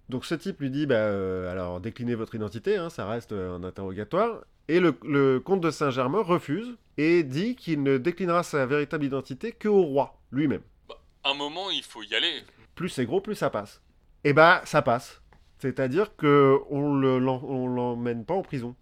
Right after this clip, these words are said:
Speaker 1: On l'emmène pas voir le roi, mais on l'emmène pas en prison, juste on le vire.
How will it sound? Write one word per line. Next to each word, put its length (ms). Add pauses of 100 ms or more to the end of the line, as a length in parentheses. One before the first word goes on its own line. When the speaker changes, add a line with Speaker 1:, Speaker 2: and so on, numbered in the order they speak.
(260)
Speaker 1:
On 100
l'emmène 320
pas 160
voir 220
le 80
roi, 260
mais 80
on 60
l'emmène 240
pas 100
en 80
prison, 300
juste 240
on 40
le 60
vire. 160